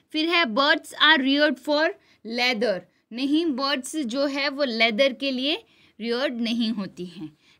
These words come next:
नेक्स्ट है, animals like dogs and cats are kept at homes as pet। तो यस, it is a true, हम लोग लगते हैं as a pet, तो यहाँ पे आप ट्रू लिखेंगे।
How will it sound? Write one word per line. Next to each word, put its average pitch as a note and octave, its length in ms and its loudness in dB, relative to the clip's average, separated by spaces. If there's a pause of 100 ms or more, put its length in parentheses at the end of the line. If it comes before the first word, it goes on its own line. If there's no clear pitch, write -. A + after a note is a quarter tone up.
नेक्स्ट D4 380 -6
है, C#4 320 2
animals E4 420 0
like D4+ 320 2
dogs C#4 420 2
and D4+ 200 2
cats C#4+ 380 0
are C4+ 180 0 (100)
kept C4+ 280 2
at C#4+ 140 2 (140)
homes C#4+ 320 0
as B3 340 -2 (180)
pet। C#4 180 -2 (600)
तो C#4 60 -6
यस, C#4+ 380 -2 (100)
it B3+ 120 -8
is B3 140 -4
a C#4+ 80 0
true, F4 420 -4
हम C4+ 200 -2
लोग C4 200 -4
लगते B3+ 320 -4
हैं D4+ 320 2
as A3+ 60 -8
a C4+ 120 -2 (100)
pet, D4 260 -2
तो - 120 -8
यहाँ A#3+ 280 -2
पे C4 60 -4
आप C#4 220 -8
ट्रू A#3+ 140 -6
लिखेंगे। D#3 560 -10